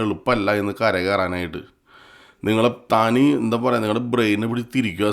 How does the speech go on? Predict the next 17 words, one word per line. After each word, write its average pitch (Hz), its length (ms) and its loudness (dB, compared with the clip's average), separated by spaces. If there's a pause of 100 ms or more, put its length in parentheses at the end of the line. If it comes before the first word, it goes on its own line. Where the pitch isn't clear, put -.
സാധനം. 92 260 0 (480)
അതുകൊണ്ട് 110 300 0
ദയവ് 139 340 6
ചെയ്ത് 98 260 4 (340)
ഈ 110 100 2
വക 120 180 4
സാധനത്തിൽ 98 360 0
നിന്നേക്ക് 98 220 -4 (120)
മാറി 98 320 2
നിൽക്കുക. 82 240 -4 (920)
മറ്റ് 117 220 2 (260)
ലെവലിലേക്ക് 143 440 6
നിങ്ങളുടെ 143 240 4
ലഹരി, 127 400 4
നിങ്ങളുടെ 117 320 2
മനസ്സിൻ്റെ 117 380 0
സന്തോഷത്തിൽ 117 460 0